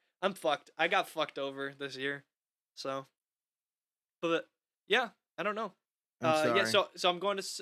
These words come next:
Speaker 1: Sioux Falls, and we're going to a Five Finger Death Punch concert. Me and my dad are.
Speaker 2: Ooh, have fun.
Speaker 1: I know. Five Finger Death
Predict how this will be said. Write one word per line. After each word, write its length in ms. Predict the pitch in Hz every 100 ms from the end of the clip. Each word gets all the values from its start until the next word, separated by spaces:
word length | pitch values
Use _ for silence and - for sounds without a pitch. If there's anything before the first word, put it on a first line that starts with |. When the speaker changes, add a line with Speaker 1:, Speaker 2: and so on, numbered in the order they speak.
| -
Speaker 1:
Sioux 180 | - 202
Falls, 460 | 185 175 240 254 -
and 340 | 165 165 170 156
we're 140 | 156
going 200 | 165 170
to 100 | 180
a 40 | 156
Five 280 | - 151
Finger 200 | 165 160
Death 240 | 143 139 -
Punch 280 | 147 123 -
concert. 440 | 123 - 123 127 -
Me 100 | 147
and 100 | 139
my 100 | 135
dad 240 | 135 143
are. 140 | 139 123 _ _ _ _ _ _ _ 110
Speaker 2:
Ooh, 460 | 104 123 135 110 113
have 180 | 123 -
fun. 440 | 139 175 165 185 -
Speaker 1:
I 100 | 139
know. 260 | 135 147 131 _ _ -
Five 180 | 135 131
Finger 180 | 143 135
Death 200 | 135